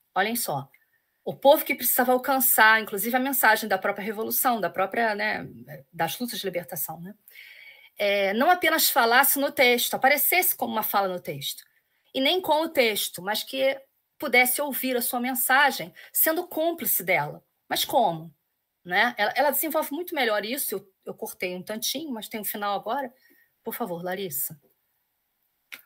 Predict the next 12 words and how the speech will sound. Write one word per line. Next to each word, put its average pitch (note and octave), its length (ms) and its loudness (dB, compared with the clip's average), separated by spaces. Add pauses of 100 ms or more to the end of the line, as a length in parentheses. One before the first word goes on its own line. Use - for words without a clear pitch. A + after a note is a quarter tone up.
(1200)
Para E4+ 160 4
que F4 80 -2
o F4 60 -2
povo F#4 200 2
tivesse D#4+ 320 2
acesso F#3+ 440 2
no A3+ 60 -4
momento A#3+ 280 -4
histórico B3+ 760 6
da F#3+ 120 -4
sua A3+ 180 -4
mobilização, F#3+ 800 -4